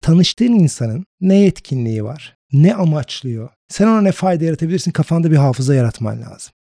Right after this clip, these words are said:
Yani ben genelde öyle yaparım zaten. Tanıştığım insanlar hep kafamda bir yerdedir. "Ya bu adamın işte şöyle bir yetkinliği var, şöyle bir amacı var, şöyle alanlarda tecrübesi var." Bundan sonra konu geldiğinde o kişiyi bulurum. Networking demek bu. Yoksa onunla bir tane kahve içtim, bir içki içtim,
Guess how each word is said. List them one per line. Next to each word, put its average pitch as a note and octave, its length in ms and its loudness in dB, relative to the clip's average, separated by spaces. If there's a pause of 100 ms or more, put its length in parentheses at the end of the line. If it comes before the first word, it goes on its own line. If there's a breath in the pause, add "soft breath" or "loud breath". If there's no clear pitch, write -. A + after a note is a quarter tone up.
Yani D#3+ 200 0
ben G#3+ 260 2
genelde F3 380 0
öyle D#3+ 160 -4
yaparım A2 300 -12
zaten. G#2 260 -16
Tanıştığım F#3+ 480 0
insanlar E3 300 4
hep A3 120 -4
kafamda E3+ 380 0
bir E3+ 40 2
yerdedir. C3 500 -4 (160)
"Ya D#3 160 -8
bu E3+ 120 -4
adamın C#3 280 -6
işte - 180 -12
şöyle C#3+ 260 -2
bir C3 40 -6
yetkinliği A#2+ 460 -8
var, A2 160 -14 (120)
şöyle C#3+ 360 -4
bir C#3 240 -6
amacı C3+ 420 -2
var, G#2 200 -8 (140)
şöyle E3 280 -2
alanlarda C#3 840 -2
tecrübesi B2 480 -4
var." D3+ 140 -4 (160)
Bundan A3 180 0
sonra F#3 220 -4
konu A#3+ 300 -2
geldiğinde F3 400 2
o G#3 60 -2
kişiyi F3 340 0
bulurum. B2+ 240 -4
Networking E3 520 -2
demek C#3+ 320 -8
bu. A#2+ 120 -8
Yoksa D3 300 -6
onunla E3 300 -6
bir D#3+ 100 -14
tane D#3+ 320 -8
kahve D#3 360 -6
içtim, C#3+ 320 -6
bir E3 80 -6
içki G#3 300 -10
içtim, D#3 360 -6